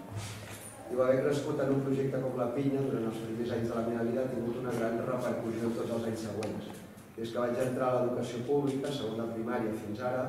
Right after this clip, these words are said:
el meu segon curs d'una carrera universitària. La criança col·lectiva, créixer acompanyada de nenes de diferents edats amb qui segueixo compartint la meva vida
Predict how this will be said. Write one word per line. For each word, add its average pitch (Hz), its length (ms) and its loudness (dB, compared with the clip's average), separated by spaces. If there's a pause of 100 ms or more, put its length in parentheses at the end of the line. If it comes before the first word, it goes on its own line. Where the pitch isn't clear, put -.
(160)
el 107 140 -4
meu 113 100 -2
segon 110 380 -2
curs 117 220 -4
d'una 113 200 0
carrera 104 320 -4
universitària. 104 580 -4 (720)
La 120 140 2
criança 131 420 4
col·lectiva, 147 680 2
créixer 120 240 -2
acompanyada 117 680 0
de 110 140 0
nenes 117 360 0
de 110 120 -4
diferents 110 440 -4
edats 110 300 0 (400)
amb 113 140 -4
qui 123 100 -2
segueixo 113 400 0
compartint 113 480 -2
la 107 80 0
meva 113 220 0
vida 131 240 2